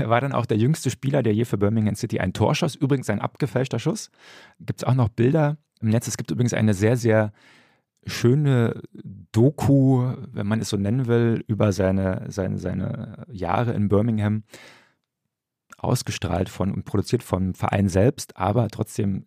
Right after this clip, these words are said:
äh, sehr sehenswert, wie ich finde, weil als er dieses Tor schoss, lief er jubelnd zu den Fans und die Fans waren so aus dem Häuschen, dass sie sich teilweise, sind dann über die Bande gehüpft,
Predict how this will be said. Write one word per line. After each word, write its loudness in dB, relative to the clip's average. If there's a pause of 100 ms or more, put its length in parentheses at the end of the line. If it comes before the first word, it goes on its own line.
(140)
äh, 0 (120)
sehr 0
sehenswert, 0
wie -2
ich -8
finde, 2 (400)
weil -2
als -4
er 0
dieses -6
Tor 0
schoss, -4 (880)
lief 4
er 4
jubelnd 2
zu 0
den 4
Fans 0 (300)
und -6
die -2
Fans -2
waren 2
so 2
aus -2
dem -2
Häuschen, 0
dass -4
sie -8
sich -8
teilweise, -2 (300)
sind -16
dann -4 (100)
über 0
die 0
Bande 0
gehüpft, -4